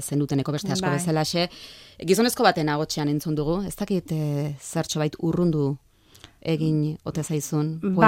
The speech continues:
Speaker 2: Bai,
Speaker 1: hori?
Speaker 2: bueno, nik, e, lehen ere idatzi dut, e, noka, e, nire poema liburuetan, aspaldi, eta gaina azkeneko urtetan ikusten dut, ba, noka erabiltze hori literaturan eta gehiago gertatzen dela, eta lehen bastante alboratua zegoela.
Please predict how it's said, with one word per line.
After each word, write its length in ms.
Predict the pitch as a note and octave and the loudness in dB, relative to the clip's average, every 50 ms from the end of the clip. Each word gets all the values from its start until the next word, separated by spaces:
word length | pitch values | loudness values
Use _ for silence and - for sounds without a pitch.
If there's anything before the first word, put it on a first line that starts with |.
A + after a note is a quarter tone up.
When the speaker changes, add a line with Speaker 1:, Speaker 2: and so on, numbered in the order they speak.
| G#3 F#3+ | 8 8
Speaker 2:
Bai, 120 | F#3 A3 | 8 6
Speaker 1:
hori? 160 | B3 A#3+ E3 F#3+ | 4 4 4 6
Speaker 2:
bueno, 220 | A3 A3+ G#3+ G3+ | 6 6 8 8
nik, 320 | G3+ A3 B3+ C4+ C4+ - | 8 8 8 8 6 4
e, 420 | C4 B3+ B3+ B3 B3 B3 B3 B3 A#3+ | 2 2 4 4 2 2 2 0 0
lehen 480 | A#3+ A3 A3 G3+ G#3 A#3 C4+ C4+ C4+ | -2 -2 0 4 6 8 8 8 8
ere 120 | B3 A3+ G#3+ | 8 8 8
idatzi 360 | G#3 G#3 G#3+ - - - G3 | 6 6 4 2 2 2 4
dut, 240 | F#3+ F3+ F3+ - - | 4 4 2 2 2
e, 120 | F3+ F3 F3+ | 2 2 4
noka, 400 | F#3 G3 G3 - - G#3+ B3 C#4 C#4+ - | 4 2 2 2 0 0 0 -2 -4 -6
e, 520 | - G#3+ G3 F#3+ F#3 F3+ F3+ F3 F3 F3+ G3+ G#3+ - - - - F#3+ | -4 -2 -2 0 0 0 0 0 -2 -2 -4 -8 -14 -20 -6 -2 0
nire 160 | F#3+ G3 F#3 | 2 2 2
poema 720 | - - F#3 F3+ F3+ F#3 F3 F3 E3+ E3+ E3 E3 E3 E3 | 0 2 2 2 4 4 2 2 2 0 0 0 -2 -2
liburuetan, 640 | E3 E3 E3 F3 F3 F3 E3 - - G3 A3+ A#3+ A#3+ - - - - - - - _ - A#3+ | -2 -2 0 0 2 0 0 0 -2 -2 -4 -4 -6 -8 -12 -14 -14 -16 -18 -20 _ -14 -12
aspaldi, 520 | F#3+ D#3+ - - - G#3+ G#3 F#3+ G#3+ A#3 A3 | -10 -10 -4 0 2 2 4 4 4 2 2
eta 300 | G3+ - F3 E3 E3+ - - | 2 2 0 0 0 -2 -4
gaina 440 | - - G3+ G#3 A3+ A#3+ B3 A3+ - - - - - - - - A3 G#3 G#3 - | -4 0 4 6 6 6 6 4 0 -4 -8 -10 -12 -12 -12 -10 -8 -6 -4 -4
azkeneko 400 | F#3+ - - A#3 A3 A3 - A3 | -4 0 2 4 4 4 4 2
urtetan 320 | G3+ - A3 G3+ A#3 A3 G#3+ | 0 0 0 2 4 4 2
ikusten 380 | G3+ - G#3 - - G#3 G#3 | 2 2 -2 -2 0 0 0
dut, 100 | A3 G3+ | 2 2
ba, 140 | F#3 F3 E3+ | 2 4 4
noka 300 | E3+ F#3 F#3+ - G3+ F#3+ F#3 | 4 2 2 2 2 2 4
erabiltze 380 | F#3 F#3 F#3+ F#3+ - - - | 4 4 4 2 0 0 2
hori 160 | F#3+ F#3+ G#3+ G#3 - - - - - - - - - - - | 2 2 2 2 -2 -8 -20 -20 -20 -20 -20 -20 -16 -8 -6
literaturan 540 | F#3 - F#3 F3 F3 - G#3 G3+ F#3+ F#3+ F3 | -2 0 2 2 2 4 4 6 6 6 4
eta 120 | F#3 F3+ | 2 2
gehiago 380 | F3+ F3+ F#3+ F3+ F3 E3+ E3+ E3 | 4 4 6 6 6 4 4 2
gertatzen 420 | E3+ - - F#3 - - - F3 F3+ | 2 0 0 -2 -2 0 0 2 4
dela, 160 | F#3+ G#3+ G#3 | 4 4 4
eta 100 | - F#3+ | 4 2
lehen 380 | F#3 F#3 F#3+ G3 G3 G3 G3 - - F3+ | 2 4 4 6 6 4 4 2 0 -2
bastante 360 | F3 E3+ - - G3+ - F#3+ | -2 -2 0 0 0 2 2
alboratua 420 | F3 F3 F3+ F3+ F3 - - E3+ D#3 | 4 4 4 4 4 4 2 2 2
zegoela. 480 | - - D#3+ E3 E3+ E3+ F3 G3 A#3 | 2 2 4 4 6 6 6 4 4